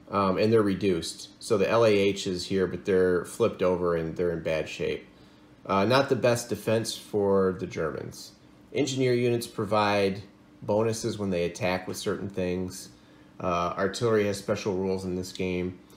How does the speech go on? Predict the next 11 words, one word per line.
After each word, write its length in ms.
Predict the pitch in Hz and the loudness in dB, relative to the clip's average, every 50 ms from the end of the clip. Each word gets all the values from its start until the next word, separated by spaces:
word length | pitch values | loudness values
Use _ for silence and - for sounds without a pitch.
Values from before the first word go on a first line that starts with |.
| - - - - - - - - | -20 -20 -20 -20 -20 -20 -20 -10
So 360 | - - 95 90 87 85 85 | -2 0 2 2 2 2 0
we 120 | 87 95 | 0 -2
can 160 | - - 101 | -4 -4 -4
go 140 | 95 101 98 | 0 2 2
over 180 | 95 90 90 87 | 2 2 0 -2
some 240 | - - 101 95 90 | -2 -2 -2 -2 -2
of 80 | 85 | -2
the 80 | 82 80 | -4 -4
units 440 | 82 87 92 90 87 82 - - - | -4 -2 -2 -2 -2 -4 -6 -8 -8
here. 460 | - 87 85 82 85 85 85 85 - - - - - - - - - - - - - - - - - - - - - - - - - - - 85 | -4 -4 -2 -2 -2 -4 -4 -6 -10 -18 -20 -20 -20 -20 -20 -20 -20 -20 -20 -20 -20 -20 -20 -20 -20 -20 -20 -20 -20 -20 -20 -16 -14 -10 -8 -6
Um, 500 | 87 85 80 80 78 71 76 85 95 | -4 -4 -4 -4 -4 -4 -6 -6 -8